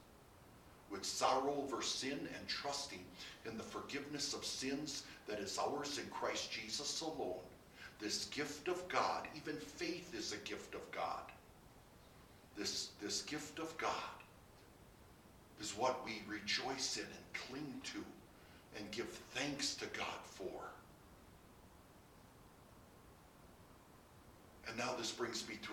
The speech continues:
another part of circumcision, because connected to circumcision was the promise of Isaac.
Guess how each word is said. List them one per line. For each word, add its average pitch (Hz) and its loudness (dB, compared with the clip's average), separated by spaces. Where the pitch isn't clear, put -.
another 101 4
part 95 2
of - -4
circumcision, - 0
because - 4
connected 131 4
to 110 -2
circumcision 113 4
was 104 2
the 113 2
promise 101 2
of 104 0
Isaac. - -2